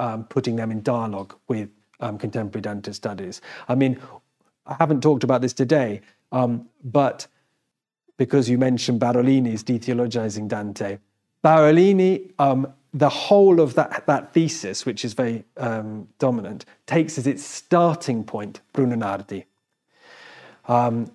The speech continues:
and it takes as its starting point Bruno Nardi's idea that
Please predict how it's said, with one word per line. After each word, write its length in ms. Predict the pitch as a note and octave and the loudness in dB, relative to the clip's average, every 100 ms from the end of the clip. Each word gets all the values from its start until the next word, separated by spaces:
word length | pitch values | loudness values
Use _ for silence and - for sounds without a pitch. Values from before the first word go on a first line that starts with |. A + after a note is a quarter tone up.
| - | -2
and 120 | C3+ | 0
it 120 | B2+ | 2
takes 240 | D#3+ C3+ C#3 | 2 2 -2
as 120 | C3 | -4
its 120 | C3 | -2
starting 440 | F#3+ F#3 F3+ C3+ | 4 4 4 -2
point 280 | A#2 A#2+ A2 | 0 -2 0
Bruno 260 | C#3 C3+ C3 | 2 4 4
Nardi's 800 | C#3+ C#3 A#2+ _ B2+ B2 - - _ - | 4 2 -2 _ -2 -2 -6 -16 _ -2
idea 720 | C#3+ C3+ G#2+ C#3 A#2 F#2 C#3 _ _ _ _ _ - | 0 0 0 0 0 -4 -8 _ _ _ _ _ -4
that 440 | B2 E3 D3+ - | 2 2 0 -6